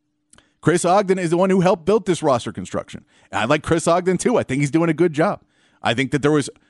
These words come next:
other circumstances that made this season a little bit harder from where you're gonna be. I don't think the season's over for them by a long shot. They got a lot of work to do, but they can get there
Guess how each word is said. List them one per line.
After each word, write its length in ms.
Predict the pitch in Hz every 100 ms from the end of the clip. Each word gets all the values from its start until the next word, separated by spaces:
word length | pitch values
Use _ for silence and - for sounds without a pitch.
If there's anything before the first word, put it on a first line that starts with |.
| _ -
other 280 | 143 165 185
circumstances 800 | - 202 180 143 127 123 185 180
that 180 | 143 160
made 200 | 147 143
this 160 | 180
season 320 | - 135 175 -
a 80 | 160
little 200 | 139 156
bit 140 | 185
harder 340 | 139 131 131 160 _ _ _ -
from 160 | 147 156
where 120 | 147
you're 80 | 156
gonna 200 | 165 170
be. 280 | 233 180 - _ _ _ _ -
I 80 |
don't 180 | 139 151
think 140 | 156 135
the 60 |
season's 320 | 143 160 147
over 220 | 139 185 202
for 100 | 160
them 220 | 202 202 -
by 120 | 208
a 40 |
long 220 | 233 240
shot. 280 | 175 123 - _ _ _ _ _ _
They 120 | - 139
got 120 | 156
a 20 |
lot 200 | 151 185
of 80 | 185
work 180 | 180 -
to 100 | 151
do, 300 | 160 220 - _ _ _
but 100 | 131
they 140 | 131 156
can 140 | 180
get 200 | 202 233
there 280 | 175 202